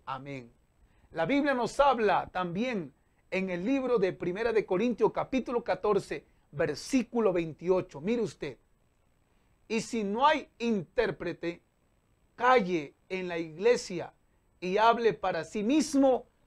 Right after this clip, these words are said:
para Dios". Oiga, cuando se trata de orar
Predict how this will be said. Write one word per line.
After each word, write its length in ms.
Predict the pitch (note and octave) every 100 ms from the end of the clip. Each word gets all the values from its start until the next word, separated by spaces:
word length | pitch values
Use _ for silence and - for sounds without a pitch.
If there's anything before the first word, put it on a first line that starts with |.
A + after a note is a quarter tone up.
| _ _
para 260 | - D3+ D3
Dios". 500 | D3+ D3 A#2+ - - _ _ _
Oiga, 460 | - C#4 G#3+ D#3 - _ _ _ _ _ _ _
cuando 360 | G#3+ G#3+ G#3+
se 200 | G#3 A3
trata 600 | F3 - C#4 D4 D4 B3
de 160 | F#3 F#3+
orar 480 | F3 F#3 E3+ C#3+